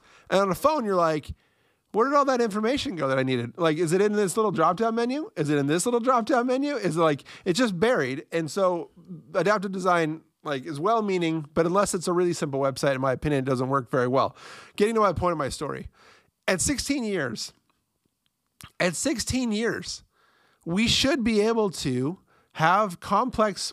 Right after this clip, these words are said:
per-, uh, research and purchasing experiences on a phone and just do it all on a phone with the same level of comfort.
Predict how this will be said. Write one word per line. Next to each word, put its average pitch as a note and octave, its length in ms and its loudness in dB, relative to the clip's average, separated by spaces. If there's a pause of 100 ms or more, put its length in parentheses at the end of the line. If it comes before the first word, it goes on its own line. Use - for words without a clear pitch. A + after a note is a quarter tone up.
(140)
per-, A#3 280 -4
uh, F#3+ 140 -4
research A#3 540 -2
and G#3 180 -2
purchasing G#3 400 -4
experiences F#3+ 600 -4
on D3+ 120 2
a D3+ 60 -4
phone C3+ 440 0 (2000)
and G3 460 2 (240)
just F#3 600 -2
do A3+ 200 -2
it B3+ 140 -2
all F3 160 2
on F3 100 2
a E3 40 0
phone F3+ 320 0
with F3 160 0
the F#3 100 -2
same C4+ 440 0
level A#3+ 320 2
of G#3 120 0
comfort. D3+ 400 -2